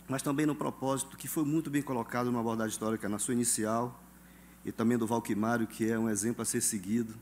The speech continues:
não só por um técnico fantástico e bem representa os que estão aqui, doutor Honda e outros aqui, inclusive o colega Janaí, que já esteve lá na, lá na Embrapa e hoje é auditor fiscal, como nós,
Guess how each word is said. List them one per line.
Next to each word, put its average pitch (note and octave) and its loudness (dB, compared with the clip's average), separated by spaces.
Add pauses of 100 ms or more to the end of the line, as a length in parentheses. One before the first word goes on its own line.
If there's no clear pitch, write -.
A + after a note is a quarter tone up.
(440)
não A2+ -2
só A#2+ 0
por A2 -4
um A2 0
técnico A2 -2
fantástico A2 -4
e G#2 -2
bem A2 0
representa G#2+ -2
os - -8
que - -12
estão G#2+ -2
aqui, G#2+ 0
doutor F#2+ -2
Honda G#2+ 0 (420)
e G2+ 0
outros G#2+ 4
aqui, A2+ 6
inclusive A#2+ 6
o A#2+ 2
colega A2+ 6
Janaí, A#2+ 4
que A#2 -4
já A2 2
esteve A#2+ 4
lá A2 4
na, G#2 0 (720)
lá A2+ 4
na A2 2
Embrapa G#2+ 4
e A2+ 6
hoje B2 8
é - 6
auditor A#2 2
fiscal, A#2 0 (160)
como G#2+ 2
nós, A#2+ 0